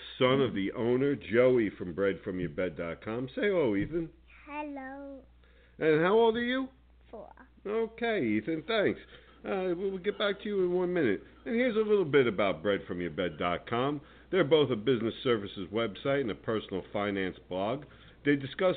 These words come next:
Speaker 1: ways for people to make extra money from home, and they offer a wide variety of services for your businesses. If you need more traffic for your website, if you need social media management or marketing, if you need a website built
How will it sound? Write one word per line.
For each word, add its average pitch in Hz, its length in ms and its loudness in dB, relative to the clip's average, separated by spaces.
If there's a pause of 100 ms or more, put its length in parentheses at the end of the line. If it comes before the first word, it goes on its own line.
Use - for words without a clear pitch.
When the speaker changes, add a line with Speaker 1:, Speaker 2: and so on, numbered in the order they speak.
Speaker 1:
ways 170 320 2
for - 80 -6
people 160 400 -4
to 127 60 2
make 139 280 0
extra 165 320 -4
money 139 380 0
from 95 140 -4
home, 120 400 -2 (260)
and 110 100 0
they 113 120 4
offer 139 340 2
a 110 60 2
wide 151 360 2
variety 127 480 2
of 92 60 -2 (100)
services 110 460 -2 (100)
for 101 60 -4
your 95 140 -2
businesses. 101 640 -6 (1040)
If 120 160 -6
you 175 100 -2
need 180 300 -2
more 139 160 6
traffic 123 540 -2
for 110 60 -2
your 107 180 0
website, 101 560 -2 (280)
if 107 140 -2
you 131 120 2
need 151 280 0
social 143 300 0
media 113 360 0
management 101 640 -2
or 85 160 -6
marketing, 104 680 -2 (460)
if 139 120 -2
you 175 120 -4
need 220 200 0
a 175 60 4
website 147 640 0
built 87 300 -2